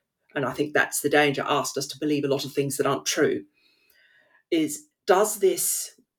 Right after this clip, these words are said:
your, what you're being asked to believe, have any moral content in it, even if it's not literally true? And how much untruth are you being asked to believe?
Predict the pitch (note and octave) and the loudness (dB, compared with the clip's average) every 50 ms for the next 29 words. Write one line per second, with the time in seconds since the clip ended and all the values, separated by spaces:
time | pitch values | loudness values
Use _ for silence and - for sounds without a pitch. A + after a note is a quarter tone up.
0 | _ - F3 - C3+ - - D3 D#3 - - - D#3+ D#3 D3+ D#3 D3 C#3+ C#3+ C#3+ | _ 0 4 4 4 4 0 -2 -2 -2 -2 -2 -4 0 2 4 4 4 4 2
1 | C#3 C3+ - - _ _ - E3 F3 C3 B2 - - - - - D#3 D3 C3+ C#3 | -2 -4 -10 -18 _ _ -2 -2 0 0 -2 -2 -4 -4 -4 -4 -2 2 2 2
2 | A#2+ F2+ - - - - - - _ _ _ _ _ _ - - F3+ F3 F3 F3+ | 2 2 -2 -8 -10 -12 -14 -18 _ _ _ _ _ _ 0 2 2 2 2 0
3 | E3+ E3+ F3 F3 F3 E3 D3+ D3 - - - E3 E3 D#3+ D#3+ D#3 D3+ D3+ D3+ D3+ | 0 2 2 2 2 0 -2 -6 -8 -8 2 6 8 10 10 12 10 10 8 6
4 | - - E3 D3+ D3+ D3 - - - A2+ C3+ - D3+ B2 G#2+ - - - - - | 4 2 2 2 2 0 -2 -2 -4 -4 -2 -2 -2 0 0 0 0 0 -2 -2
5 | - - _ _ _ - E3+ F3 D#3 E3 D3+ D#3 D3+ D3+ - - - - - D#3 | -2 -8 _ _ _ 2 2 2 4 2 2 2 2 2 2 0 0 0 0 2
6 | C#3+ - - - - - - - _ _ - - F#3+ - - - C#3+ B2+ - - | 2 2 2 2 0 0 -2 -8 _ _ 2 2 2 2 0 0 0 0 0 -2
7 | - - - B2 C3+ - C3+ B2+ B2+ - _ _ - - - - - - - - | 0 0 0 0 0 0 -2 -4 -6 -10 _ _ -20 -20 -18 -6 -2 0 0 0
8 | - - G3+ A3 A3+ A#3 G#3+ - - - F3 E3 F3 F#3+ F#3 - - D3+ C#3+ C#3 | 2 4 4 4 4 4 0 -2 -2 -6 -6 -4 -2 -2 -2 0 2 2 2 2
9 | - - - - - _ - D#3 D3 C3 C#3+ D3 D3 D3 C3+ C#3 C3+ C3 D3 D3 | 0 -4 -10 -14 -10 _ -6 -4 -4 -4 -4 -4 -4 -4 -4 -4 -4 -4 -4 -4
10 | D3 - - - - - B2+ C3 C3 C3+ - - - - - - | -2 -4 -4 -4 -4 -2 -2 -2 0 -2 -4 -6 -10 -16 -18 -18